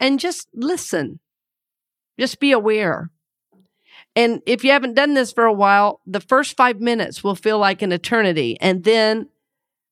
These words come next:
you'll start to relax in to just what it means to be quiet and listen.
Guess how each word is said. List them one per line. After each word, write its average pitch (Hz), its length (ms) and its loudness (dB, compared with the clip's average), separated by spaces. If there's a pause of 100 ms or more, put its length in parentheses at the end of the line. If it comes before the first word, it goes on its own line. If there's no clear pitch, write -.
(180)
you'll 208 260 -4 (100)
start 208 320 0
to 226 120 2
relax 208 520 0
in 175 340 -4 (240)
to 196 140 -6
just 208 240 -4
what 214 140 2
it 190 100 -6
means 190 320 -2
to 190 120 -4
be 175 100 -4
quiet 170 460 2
and 170 200 0
listen. 175 420 -4